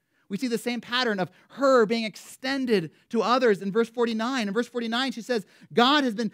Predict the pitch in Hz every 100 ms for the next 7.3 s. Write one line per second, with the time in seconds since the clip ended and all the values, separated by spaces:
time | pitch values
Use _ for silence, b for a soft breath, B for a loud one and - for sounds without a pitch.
0 | B 202 277 294 262 254 220 196 311 294
1 | 247 226 196 285 302 277 262 208 302 294
2 | 254 208 359 339 311 330 b 254 247 277
3 | 359 330 330 339 - _ _ _ _ _
4 | _ _ - 190 214 220 233 233 240 240
5 | 196 247 226 233 220 202 202 214 254 220
6 | 220 226 233 185 240 240 233 190 202 -
7 | 262 254